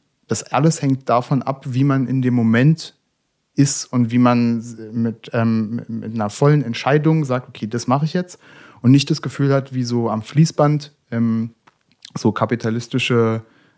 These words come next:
ähm, äh, Logik irgendwie, ich muss die ganze Zeit tun, arbeiten, arbeiten, arbeiten, arbeiten und am Ende habe ich irgendein Ergebnis, aber der Arbeitsweg ist eigentlich toll, total irrelevant.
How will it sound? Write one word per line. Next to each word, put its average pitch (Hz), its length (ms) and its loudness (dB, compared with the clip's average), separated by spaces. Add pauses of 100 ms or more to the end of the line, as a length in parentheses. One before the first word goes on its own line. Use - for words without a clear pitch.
(100)
ähm, 107 640 0
äh, 104 460 -6
Logik 117 600 0
irgendwie, 120 340 -4
ich 117 140 -4
muss 123 260 0
die 127 80 0
ganze 117 260 -2
Zeit 107 220 -10
tun, 151 340 4
arbeiten, 120 400 -2
arbeiten, 113 320 -2
arbeiten, 110 340 -4
arbeiten 123 220 -2
und 113 40 -4
am 104 140 -4
Ende 131 160 2
habe 127 140 -4
ich - 100 -12
irgendein 131 300 -2
Ergebnis, 117 400 -2
aber 110 220 -2 (300)
der 104 120 0
Arbeitsweg 123 420 0
ist - 140 -10
eigentlich 117 260 -6
toll, 117 400 -4
total 113 260 -2
irrelevant. 135 520 2